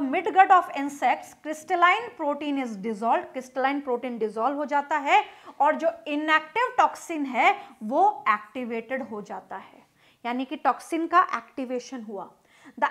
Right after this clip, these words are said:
activated toxin binds to the surface of midgut। ये मिडगट की सरफेस से बाइंड होता है, surface of the epithelial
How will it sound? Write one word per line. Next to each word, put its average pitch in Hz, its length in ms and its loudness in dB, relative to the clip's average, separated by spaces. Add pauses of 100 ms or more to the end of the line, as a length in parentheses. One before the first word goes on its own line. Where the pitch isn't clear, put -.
activated 403 800 4
toxin 349 560 6
binds 254 420 2
to 381 120 -4
the 330 140 2
surface 247 440 -4
of 240 180 -8
midgut। 214 500 -4 (640)
ये 247 120 2
मिडगट 262 560 2
की 403 120 2
सरफेस 294 460 -4
से 269 80 -4
बाइंड 233 360 -4
होता 277 300 0
है, 285 320 -2 (840)
surface 330 300 0
of 269 220 2
the 320 100 8 (240)
epithelial 262 600 -2